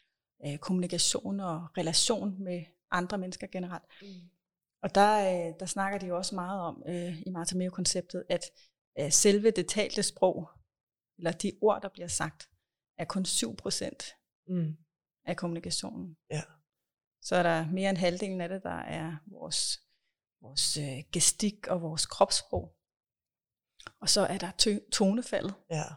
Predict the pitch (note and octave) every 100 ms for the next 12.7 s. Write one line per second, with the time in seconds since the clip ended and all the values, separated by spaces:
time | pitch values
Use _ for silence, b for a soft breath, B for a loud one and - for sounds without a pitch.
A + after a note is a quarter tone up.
0 | - _ _ - F3+ F3 F3 E3+ F#3 G#3
1 | - A3 F#3 - - G#3+ G3+ G#3+ G3+ G3
2 | - - _ - C3+ D3+ - - - -
3 | - F#3+ F#3+ F#3 E3+ F3 F#3 _ _ _
4 | G3+ F#3+ - - _ _ _ G3+ G3 G#3
5 | - G3+ G3 F#3 F#3 C4+ B3 A3+ G#3+ A3+
6 | - - G3 F#3+ F3+ D#3+ C#3 D#3+ _ _
7 | - - F#3 - A3 G#3+ G#3+ - F3+ G3
8 | G3 G#3 - - G#3 F#3+ F#3 - B3 B3
9 | A3 F#3 - F3+ - - A3 A3 G3+ D#3+
10 | - F3+ - _ _ _ _ - - -
11 | D3+ - B3 E3+ F3+ _ _ E3 G#3+ -
12 | D#3 - G#3 - - G3